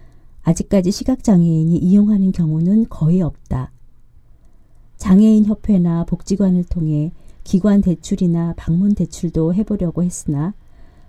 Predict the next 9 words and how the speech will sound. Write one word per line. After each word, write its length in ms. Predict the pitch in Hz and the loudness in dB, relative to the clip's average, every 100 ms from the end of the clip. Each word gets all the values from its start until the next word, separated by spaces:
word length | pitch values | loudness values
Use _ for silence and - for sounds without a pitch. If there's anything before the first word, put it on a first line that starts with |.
| - | 0
번번이 500 | 185 180 185 175 175 | 4 4 4 2 0
경계와 720 | - 175 175 185 160 143 147 175 | 0 0 2 0 -2 -4 -6 -4
문턱을 560 | 175 175 - 190 180 | -2 0 0 0 0
확인한 480 | 220 220 202 151 147 | 0 0 0 0 -4
채 320 | - 143 151 - | -6 -6 -6 -4
또 160 | 220 226 | 0 0
몇 340 | 170 165 - | 0 -4 -4
해를 300 | 180 170 175 | -6 -4 -2
흘려보냈다. 840 | 220 214 202 147 139 - 139 139 | -2 -2 -4 -4 -6 -10 -12 -12